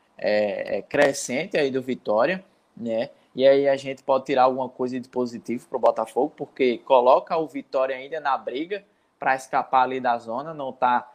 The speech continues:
rebaixado, né? Como muitos já, inclusive eu, <laughs> já contava aí com o Vitória na Série C, junto com o Botafogo no ano que vem. Então,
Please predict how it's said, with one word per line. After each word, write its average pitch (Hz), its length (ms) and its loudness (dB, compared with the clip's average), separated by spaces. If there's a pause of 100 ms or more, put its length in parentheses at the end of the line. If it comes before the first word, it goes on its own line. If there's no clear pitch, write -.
(160)
rebaixado, 123 880 0
né? 117 160 -8
Como 120 400 -8
muitos 110 420 -4
já, 110 180 4 (420)
inclusive 117 720 2
eu, 120 140 4 (320)
<laughs> - 320 -20
já 127 200 6
contava 131 520 4
aí 127 100 2
com 131 160 -8
o 120 40 -8
Vitória 120 540 0 (300)
na 123 220 0
Série 123 340 0
C, - 320 -4
junto 139 260 -10
com - 80 -10
o 120 40 -10
Botafogo 117 480 -4
no 117 100 -6
ano 120 120 -4
que 120 180 -4
vem. 117 260 -4
Então, 147 440 -2